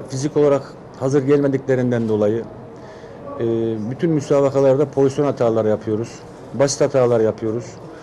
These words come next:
Bireysel hatalar yapıyoruz. Bugün Elazığspor'u tebrik ediyoruz. Başarılar da diliyoruz tabii. <clears throat> Yalnız bugün Elazığspor'un attığı iki tane gole bakarsanız, antrenmanda dahi bu kadar basit, rahat gol attı, atamazsınız yani.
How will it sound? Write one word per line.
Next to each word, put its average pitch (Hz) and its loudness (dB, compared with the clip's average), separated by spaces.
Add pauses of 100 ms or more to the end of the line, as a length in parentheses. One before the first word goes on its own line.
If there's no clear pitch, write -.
(300)
Bireysel 156 4
hatalar 127 4
yapıyoruz. 113 2 (480)
Bugün 147 0 (140)
Elazığspor'u 147 4 (100)
tebrik 147 4
ediyoruz. 123 4 (560)
Başarılar 165 4
da 127 0
diliyoruz 117 0
tabii. 123 -2 (180)
<clears throat> 175 2 (960)
Yalnız 147 4
bugün 156 2
Elazığspor'un 151 4
attığı 151 2
iki - -4
tane 147 4
gole 139 6
bakarsanız, 147 2 (580)
antrenmanda 151 2
dahi 131 6
bu 135 2
kadar 127 2
basit, 131 2 (340)
rahat 135 4 (1000)
gol 151 8
attı, 147 4
atamazsınız 123 2
yani. 95 -2